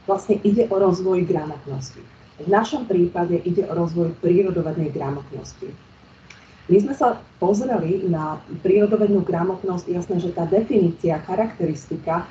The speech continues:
je rôznorodá v zmysle, že je detailnejšia alebo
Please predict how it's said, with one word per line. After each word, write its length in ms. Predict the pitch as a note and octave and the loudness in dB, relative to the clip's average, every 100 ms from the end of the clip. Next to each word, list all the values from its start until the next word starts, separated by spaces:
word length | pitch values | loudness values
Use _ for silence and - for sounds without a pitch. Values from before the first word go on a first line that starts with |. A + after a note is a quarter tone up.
| - - | -14 2
je 240 | F#3 F3 - - - - | 4 4 0 -12 -16 -2
rôznorodá 880 | F#3+ G#3 G#3 A3+ A#3 F#3+ F3+ F3 E3 | 4 6 6 4 4 0 2 -2 -2
v 60 | |
zmysle, 640 | F#3+ G#3+ A3+ - G3 F3+ F3+ | 0 2 2 0 -2 -2 -2
že 100 | F#3 | 2
je 100 | F3 | 2
detailnejšia 1160 | E3 A3 A3 G#3+ F#3+ F3+ F3 E3+ - E3 D#3 D#3 | 4 2 2 2 2 2 0 0 -4 -4 -4 -4
alebo 240 | D#3 D#3+ | -4 -2